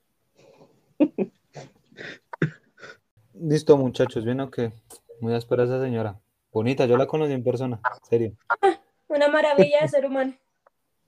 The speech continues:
Speaker 2: Sí, no, yo la, no, en serio, yo la conocí en persona y, uy, no. Muy, muy fea.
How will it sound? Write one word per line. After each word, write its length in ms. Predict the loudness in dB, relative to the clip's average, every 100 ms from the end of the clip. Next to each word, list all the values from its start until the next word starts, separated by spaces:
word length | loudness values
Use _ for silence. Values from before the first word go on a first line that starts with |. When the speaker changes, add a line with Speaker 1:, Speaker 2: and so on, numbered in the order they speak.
| -20 -20 _
Speaker 2:
Sí, 180 | 2 2
no, 140 | 4 4
yo 120 | 4
la, 100 | 4
no, 120 | 0
en 80 | 0
serio, 180 | 0 0
yo 80 | 0
la 120 | -2
conocí 280 | -2 -4 -6
en 100 | -6
persona 420 | -8 -8 -8 -8
y, 100 | -8
uy, 160 | -8 -10
no. 220 | -12 -16 _ _ _ _ _ _
Muy, 180 | -10 -8
muy 160 | -8 -10
fea. 380 | -10 -10 -10